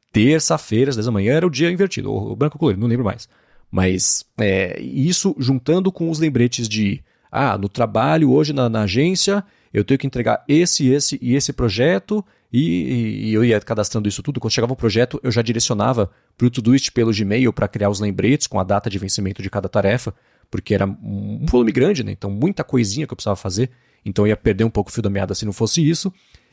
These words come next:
E também juntando isso com o Do, aí eu deixava fora do Todoist, deixava no Do, os alertas de, ó, agora é hora de clipping do loop matinal, agora era de roteiro, agora era de gravar.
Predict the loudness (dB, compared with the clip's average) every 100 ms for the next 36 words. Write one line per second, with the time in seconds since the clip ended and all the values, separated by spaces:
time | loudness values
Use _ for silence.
0 | 0 2 4 0 2 2 0 -2 0 2
1 | 2 2 0 0 0 -2 2 4 4 2
2 | 0 -2 -6 0 2 4 2 0 -4 -2
3 | -4 -2 0 2 2 2 _ _ _ 0
4 | 2 2 0 0 2 0 -2 -2 0 -2
5 | -2 -8 -2 2 2 0 -2 -2 -2 -6
6 | -10 _ -4 2 2 2 -2 0 -2 -2
7 | -4 -2 -2 -2 -2 0 2 0 -2 -4
8 | -2 0 0 0 -4 -2 0 0 -2 0
9 | 0 2 0